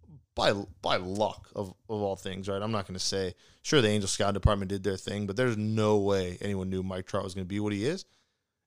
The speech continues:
And the fact that they'll, like, they'll never have one, right?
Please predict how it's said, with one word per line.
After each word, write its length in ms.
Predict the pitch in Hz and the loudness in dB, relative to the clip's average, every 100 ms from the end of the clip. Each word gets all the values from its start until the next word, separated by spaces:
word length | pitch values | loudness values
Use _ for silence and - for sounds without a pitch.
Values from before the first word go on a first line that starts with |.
| - | -4
And 140 | 170 180 | 0 0
the 60 | |
fact 440 | 147 - 147 143 - | 0 2 4 4 -2
that 160 | 107 | -2
they'll, 220 | 107 107 | 2 4
like, 360 | 101 92 87 - _ _ _ _ _ _ _ _ _ _ _ | 4 0 -6 -14 _ _ _ _ _ _ _ _ _ _ _
they'll 480 | 113 117 127 113 98 | -2 4 6 6 4
never 720 | 101 101 113 117 110 101 92 | 0 2 4 6 4 4 -2
have 280 | 95 90 - | -2 -6 -10
one, 200 | - - _ _ _ _ _ _ _ - | -18 -20 _ _ _ _ _ _ _ -2
right? 260 | 107 123 | 0 0